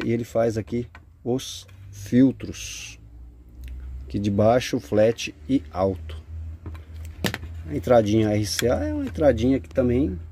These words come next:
bem caprichadinha, ó. Esse conector aqui, pessoal, bem reforçado, ó, nem mexe. Então, nesse quesito aqui, é um ponto positivo. Nas saídas, os conectores, ó,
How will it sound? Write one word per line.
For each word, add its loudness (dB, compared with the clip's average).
bem 2
caprichadinha, 0
ó. -6
Esse -10
conector -2
aqui, -4
pessoal, -8
bem 2
reforçado, 0
ó, -6
nem 6
mexe. 0
Então, -4
nesse 0
quesito 0
aqui, 0
é 2
um 2
ponto -4
positivo. 0
Nas 4
saídas, 4
os -14
conectores, 0
ó, 0